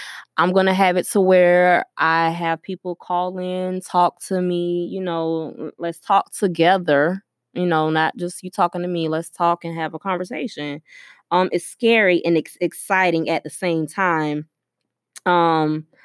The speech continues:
I'm just getting to a point in my life where I'm comfortable with myself and my feelings. That's why I'm even able to do my podcast now. Um, and even with this transition right now, like, I'm getting more comfortable with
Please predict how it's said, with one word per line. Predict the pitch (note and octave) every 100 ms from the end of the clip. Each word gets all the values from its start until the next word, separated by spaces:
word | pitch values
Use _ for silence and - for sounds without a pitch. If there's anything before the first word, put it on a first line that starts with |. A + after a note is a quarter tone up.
| _ _ _ -
I'm | F#3
just | G3+ G3
getting | A3 G#3+
to | B3+
a | A3+
point | - A3+ G3+
in |
my | G3+
life | G3 G3+ G3
where | G3 F#3+
I'm | F#3 F#3
comfortable | - G#3 G#3 A3 A3
with | A3 A3+
myself | A#3 B3 - A3+ A3+ A#3 - F3
and | F3+
my | E3 D#3+ -
feelings. | F#3+ G#3 G#3+ A3 A3 A3+ -
That's | F3+ F3 -
why | F#3+ F3+
I'm | F3+ F3+
even | - F#3+ F3+ -
able | F3 F#3+ G3 G3+
to | - G#3+ G#3 G#3+ A3+ - _ F3
do | F3+ G3
my | F#3
podcast | G#3 G#3 - - G3+ F#3+ F#3+
now. | G3 F#3+ F#3+ G3 G3 - - - _ -
Um, | F#3 F3+ -
and | F#3 -
even | A#3 B3 A3+
with | A3 A3
this | G3 -
transition | - F#3 D#3+ F3 F#3 E3
right | D#3+ D3+ D3
now, | D#3 D3+ D3+ D3+
like, | D3+ D3
I'm | D#3 D#3
getting | D#3+ -
more | D#3+ D#3+
comfortable | - F3+ D#3+ E3 D#3
with | D3+